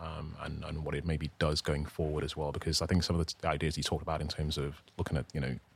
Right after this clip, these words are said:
uh, artifacts and, and, and the composition of, um, the British Museum and, and how the narrative of, of, of global history is played out, um, how, how has that potentially changed, and,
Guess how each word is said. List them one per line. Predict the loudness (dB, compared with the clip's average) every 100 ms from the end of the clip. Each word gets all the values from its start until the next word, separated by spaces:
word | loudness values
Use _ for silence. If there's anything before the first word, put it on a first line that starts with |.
| -8
uh, | -6 -2
artifacts | -4 -4 -2 -2 -2 -6
and, | -4 -6
and, | -6 -6 -6
and | -6 -6
the | -6
composition | -2 -2 0 0 2 0
of, | 0 -2 -2 -12 -12 -10 -12 -12 -4
um, | 2 4 4 2 2
the |
British | 2 2 4
Museum | 4 6 6 6 4
and, | 0
and | -2 -4
how | 0 0 2 0 0
the | 4
narrative | 6 6 2 0 -2 -2
of, | -10 -8
of, | -8 -8
of | -4
global | 2 2 2
history | 2 0 0 -4 -4 -4
is | -4 0 -2 -4
played | -4 0 2
out, | 2 2 -2 -8 -16 _
um, | -4 -2 -2 -2 -6 -10 -18 -18 -20 -20 _ _ -6
how, | 4 6 6 6 4 0 -8
how | -8 2 4 6 4
has | 2
that | 2 2 0
potentially | -2 2 2 2 0
changed, | 2 2 4 2 2
and, | -2